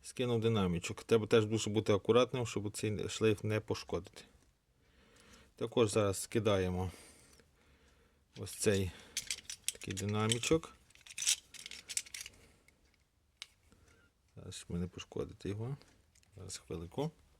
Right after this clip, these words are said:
Ось. Скинули. Складаємо. Залишається у нас тільки одна батарея скинути і перекинути всю на ту плату. Зустрінемося тоді, коли я це все роблю.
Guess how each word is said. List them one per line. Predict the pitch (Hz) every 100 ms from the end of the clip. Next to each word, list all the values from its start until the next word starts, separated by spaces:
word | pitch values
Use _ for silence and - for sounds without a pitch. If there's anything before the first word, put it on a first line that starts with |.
| _ _ _ _ _ _ _ _ _ _ _ -
Ось. | 107 127 - - - _ _ _ _ _ _ _ _ _ _
Скинули. | - 92 87 - 139 - - _ _ _ _ _ _ _ _ -
Складаємо. | - - - - - _ _ _ _ _ _ _ _ _ -
Залишається | 113 113 113 127 113
у | 113
нас | -
тільки | 139 - 113 - -
одна | 92 95 98
батарея | 90 90 92 90
скинути | 87 - 143 143 110
і |
перекинути | 92 98 95 101 98
всю | - 87
на |
ту | 87
плату. | - - - - - _ _ _ _ - - - - _
Зустрінемося | - 147 151 143 143
тоді, | 120 104
коли | - 98
я |
це | 98 104
все | - 85
роблю. | 69 -